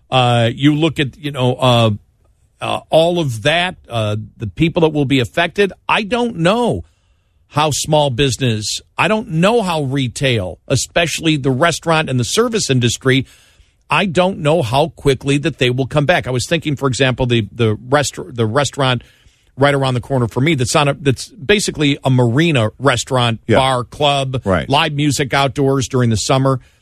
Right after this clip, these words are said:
Speaker 1: And I started thinking to myself, Memorial Day.
Speaker 2: Yeah.
Speaker 1: If the all clear happens by Memorial Day, will anybody be there?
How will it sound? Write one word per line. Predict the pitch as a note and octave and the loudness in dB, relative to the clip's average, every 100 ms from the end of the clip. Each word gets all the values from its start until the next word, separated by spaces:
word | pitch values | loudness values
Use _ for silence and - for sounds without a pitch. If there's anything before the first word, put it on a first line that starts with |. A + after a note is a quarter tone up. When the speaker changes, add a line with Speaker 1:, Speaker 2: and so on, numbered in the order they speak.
| _ _ _ _ | _ _ _ _
Speaker 1:
And | C3+ | 0
I | |
started | C3+ D#3+ C3+ - | 2 2 0 2
thinking | G3+ E3+ | 0 2
to | D3 | 0
myself, | C3 A#2+ - B2 A#2+ - _ _ _ - _ - _ _ _ _ - | 0 0 2 2 0 -6 _ _ _ -20 _ -20 _ _ _ _ 0
Memorial | B2 B2+ E3 G3 A2+ | 4 4 4 2 -2
Day. | E2 - _ _ _ - | -6 -10 _ _ _ 2
Speaker 2:
Yeah. | B2+ E2+ _ _ _ _ _ _ - _ _ _ _ | 2 2 _ _ _ _ _ _ -20 _ _ _ _
Speaker 1:
If | B2+ A#2 | -2 2
the | A#2+ | 4
all | F3+ | 2
clear | A#3+ G3+ G#3+ | 0 0 2
happens | E3 G3 E3 B2+ | 2 -2 -2 0
by | D3+ D#3+ | 0 2
Memorial | C3 B2+ F#3 A3 B2 | 4 2 2 0 0
Day, | A#2+ A2+ - _ | 2 0 -4 _
will | A2 G2+ | -14 -4
anybody | D3+ F3 G3 | -2 0 0
be | E3+ A3 | 0 0
there? | A3+ C3+ | -2 -4